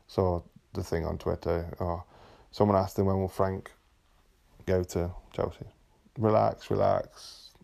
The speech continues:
That's all he said. What does he mean by that? Who knows? Does he mean it's coming? It'll be soon. It'll be the season. Does he mean, "Relax, relax, it's too early"? Don't know. I don't really care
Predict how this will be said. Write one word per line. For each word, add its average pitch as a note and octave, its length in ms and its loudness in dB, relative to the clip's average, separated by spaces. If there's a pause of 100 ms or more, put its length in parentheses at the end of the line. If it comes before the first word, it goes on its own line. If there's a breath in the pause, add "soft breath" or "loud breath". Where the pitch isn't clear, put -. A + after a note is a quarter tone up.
(120)
That's - 140 -18
all F#2+ 120 0
he F2+ 60 -4
said. - 240 -8 (1500)
What A2 80 -2
does G2 80 -2
he F#2+ 60 0
mean F2+ 160 0
by F2 120 6
that? F2+ 200 0 (120)
Who F#2+ 100 0
knows? F2+ 300 -4 (580)
Does G2 120 2
he F#2 40 0
mean F#2 300 -2 (480 soft breath)
it's - 100 -20
coming? A#2 400 2 (440)
It'll G2+ 120 -8
be F#2+ 60 -8
soon. G2+ 300 0
It'll G2 100 -12
be - 60 -2
the - 40 -2
season. G2 440 -2 (640 soft breath)
Does F#2+ 100 0
he F#2 80 2
mean, F#2+ 160 2
"Relax, F#2+ 380 2
relax, - 400 0 (100)
it's - 120 -10
too - 100 -4
early"? E2+ 260 0 (1300)
Don't F2 140 -2
know. E2+ 140 -6 (1400 soft breath)
I - 80 -4
don't F#2 100 2
really F2+ 140 0
care E2+ 380 2